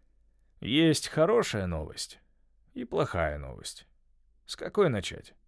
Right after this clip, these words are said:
«С хорошей», прошептал я, на большее не хватило сил. «Они живы». Хвала небесам.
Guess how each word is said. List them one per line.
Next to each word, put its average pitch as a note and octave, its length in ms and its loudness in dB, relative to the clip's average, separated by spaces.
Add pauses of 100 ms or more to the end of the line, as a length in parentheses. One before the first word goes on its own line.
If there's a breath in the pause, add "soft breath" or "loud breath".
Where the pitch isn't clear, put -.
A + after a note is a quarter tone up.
(800)
«С - 220 -10
хорошей», A#2 520 -8 (580)
прошептал - 480 -2
я, C3 260 0 (680)
на F#2 120 -4
большее G#2+ 360 0
не G2+ 80 -4
хватило G2 400 -4
сил. E2 300 -8 (840)
«Они G3 340 0
живы». A2 500 0 (1000)
Хвала C#3+ 500 -2
небесам. A#2+ 560 -2